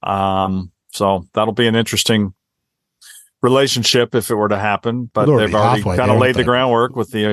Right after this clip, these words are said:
Speaker 1: Aramco series.
Speaker 2: Yeah, the halfway there. They're the same fund, is it not? Is Aramco not a wholly owned subsidiary of the Public Investment
Speaker 1: Yeah.
Speaker 2: Fund? I think so.
Speaker 1: It'll, it'll, yeah. No, it is. That's, are you kidding? That's what's, that's what's funding the <laughs>
Speaker 2: Yeah, that's exactly right.
Speaker 1: That's the big money.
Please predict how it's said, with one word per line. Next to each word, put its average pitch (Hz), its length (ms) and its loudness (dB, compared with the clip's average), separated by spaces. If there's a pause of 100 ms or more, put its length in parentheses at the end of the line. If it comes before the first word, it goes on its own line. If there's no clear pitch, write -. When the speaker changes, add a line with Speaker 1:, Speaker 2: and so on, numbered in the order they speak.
(120)
Speaker 1:
Aramco 110 560 0
series. 92 300 0
Speaker 2:
Yeah, 85 280 -6 (100)
the 78 120 -8
halfway 82 360 -6
there. 92 240 -2
They're 87 160 -6
the - 160 -14
same 95 340 -4
fund, 160 320 0
is 78 100 -4
it 80 100 -10
not? 175 260 -2
Is 131 100 -6
Aramco 131 420 0
not 127 140 4
a 117 60 4
wholly 127 320 4
owned 127 160 2
subsidiary 139 480 0
of 127 80 -2
the - 80 -6
Public 139 320 -2
Investment 127 280 0
Speaker 1:
Yeah. 147 140 0
Speaker 2:
Fund? 196 220 -8 (100)
I 110 80 -4
think - 240 -2
so. - 180 -8
Speaker 1:
It'll, 120 380 0
it'll, 117 260 0 (240)
yeah. 123 300 0 (220)
No, 139 240 2
it 135 100 2
is. 143 260 2
That's, 120 260 0
are 117 100 4
you 120 100 0
kidding? 139 300 0
That's 117 280 -4
what's, - 420 -4
that's 120 260 -8
what's - 420 -4
funding 190 460 -2
the 190 260 -2 (280)
<laughs> 160 120 0
Speaker 2:
Yeah, 123 260 -4
that's 120 280 -6
exactly 95 340 -6
right. 131 100 0
Speaker 1:
That's 151 180 0
the 139 100 0
big 135 200 -2
money. 139 380 0